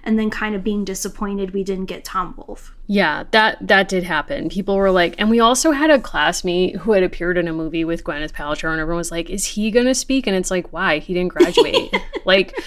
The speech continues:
Speaker 2: I, I mean, I mean, not to be cruel, I'm s-, I'm coming across, like, very hostile to graduations, and I actually love, even when it's not me graduating, like, I tear up at people's graduations. It's very emotional. But I,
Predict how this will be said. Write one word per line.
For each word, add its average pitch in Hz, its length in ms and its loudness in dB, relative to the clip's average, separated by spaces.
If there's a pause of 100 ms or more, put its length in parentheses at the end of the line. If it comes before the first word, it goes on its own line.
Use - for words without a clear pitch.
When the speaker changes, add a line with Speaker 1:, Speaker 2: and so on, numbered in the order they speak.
(280)
Speaker 2:
I, 285 260 4
I 302 60 6
mean, 311 360 10
I 269 100 4
mean, 320 160 10
not 330 200 8
to 370 100 4
be 330 160 10
cruel, 311 300 8
I'm 208 120 8
s-, 202 160 -2
I'm 220 160 2
coming 220 280 0
across, 180 340 0
like, 160 160 -4
very 156 180 -2
hostile 160 440 -4
to 175 120 -2
graduations, 156 680 0
and 165 40 0
I 160 60 2
actually 175 400 2
love, 160 320 4
even 214 240 4
when 254 100 8
it's 226 140 4
not 180 180 4
me 175 140 4
graduating, 165 560 2
like, 165 240 -2
I 170 80 0
tear 175 260 -2
up 160 140 2
at 151 80 -4
people's 175 380 -2
graduations. 165 800 0
It's 180 100 -8
very 165 200 -2
emotional. 156 680 -6 (400)
But 202 180 8
I, 214 400 4